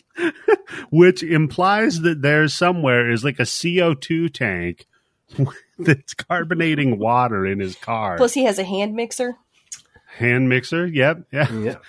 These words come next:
Speaker 1: And strawberries, fresh
Speaker 3: And he's
Speaker 1: strawberries.
Speaker 3: never been pulled over by the police one time, right? 'Cause
Speaker 1: No,
Speaker 3: that
Speaker 1: of
Speaker 3: trunk
Speaker 1: course
Speaker 3: is
Speaker 1: not.
Speaker 3: getting you sent to jail for the rest of your life.
Speaker 2: Well, they would never search his vehicle.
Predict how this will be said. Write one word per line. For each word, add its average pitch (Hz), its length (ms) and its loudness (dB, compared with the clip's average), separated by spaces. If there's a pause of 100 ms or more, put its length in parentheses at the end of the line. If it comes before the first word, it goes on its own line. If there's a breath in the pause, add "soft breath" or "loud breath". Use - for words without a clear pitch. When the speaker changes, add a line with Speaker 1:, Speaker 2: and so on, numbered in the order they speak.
(440 loud breath)
Speaker 1:
And 160 300 0
strawberries, 139 920 2
fresh 160 300 2
Speaker 3:
And 165 80 -4
he's 156 80 -2
Speaker 1:
strawberries. 165 440 4
Speaker 3:
never 196 120 2
been 202 160 2
pulled 180 320 -2
over 160 200 2
by 160 160 2
the 147 100 -2
police 160 320 -8
one 139 320 -4
time, 110 440 -4
right? 113 300 -8 (400)
'Cause 117 120 2
Speaker 1:
No, 117 60 6
Speaker 3:
that - 100 4
Speaker 1:
of - 80 -6
Speaker 3:
trunk 180 160 0
Speaker 1:
course 170 100 -4
Speaker 3:
is 139 100 -4
Speaker 1:
not. 123 60 -4
Speaker 3:
getting 156 180 2
you 139 60 -4
sent 147 240 -2
to 127 80 -8
jail 131 260 -2
for 127 80 -8
the 113 100 -6
rest 120 220 -6
of 104 60 -8
your 95 100 -8
life. 277 100 -2
Speaker 2:
Well, 202 120 4
they 214 160 -2
would 180 180 -4
never 190 300 2
search 160 260 -8
his 180 160 -4
vehicle. 135 500 -12